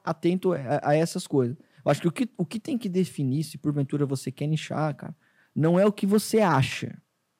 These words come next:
É uma experiência. Porque é muito arriscado você, por exemplo, nichar com base na experiência dos outros. Eu acho muito arriscado. Agora, cara, eu já atendo, por exemplo, tenho uma agência e eu já passei por cinquenta clientes.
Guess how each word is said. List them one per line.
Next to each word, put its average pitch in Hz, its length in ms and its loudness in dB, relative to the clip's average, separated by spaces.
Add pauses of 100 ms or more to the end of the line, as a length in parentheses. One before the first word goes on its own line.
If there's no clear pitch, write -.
(380)
É 117 60 -6
uma 120 140 -2
experiência. 139 840 -2 (320)
Porque - 160 0
é - 20 6
muito 202 220 4
arriscado 185 760 0 (240)
você, 147 160 -4
por 156 160 -4
exemplo, 160 260 -4
nichar 160 540 -4 (100)
com 156 160 -4
base 170 400 0 (240)
na 147 200 0
experiência 170 600 -2
dos 196 200 -2
outros. 180 560 0 (320)
Eu 120 100 -2
acho 135 200 0
muito 151 240 2
arriscado. 175 460 4 (240)
Agora, 143 200 4
cara, 147 220 4
eu 170 160 6
já 208 100 4
atendo, 202 360 -2
por 190 100 0
exemplo, 151 180 0
tenho 170 140 -2
uma 196 140 0
agência 190 540 -2 (320)
e - 60 -4
eu 139 80 4
já 160 140 2
passei 165 340 0
por 180 140 -4
cinquenta 180 440 -4
clientes. 175 520 -4